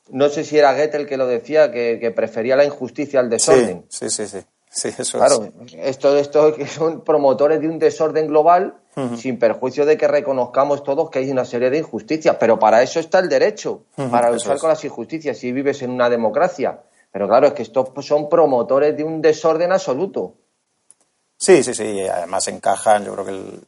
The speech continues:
Speaker 2: que el modelo, el sistema de oligárquico o de partidos, los,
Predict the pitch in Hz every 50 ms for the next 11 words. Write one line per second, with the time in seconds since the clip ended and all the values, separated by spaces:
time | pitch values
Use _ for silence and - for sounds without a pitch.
0 | _ - - - 98 92 92 95 98 101 - - - - 107 104 101 101 98 101
1 | 110 113 113 104 98 - 107 - - 110 104 101 101 101 98 101 101 101 101 98
2 | _ _ _ _ _ _ _ _ _ _ _ - - 107 110 110 101 95 120 135
3 | 139 127 - 113 - 113 113 110 107 107 110 107 104 104 104 101 101 101 - -
4 | - - - - 107 - - - 123 120 117 120 120 120 123 123 120 - - 120
5 | 107 104 104 101 101 104 98 98 98 104 - - - - -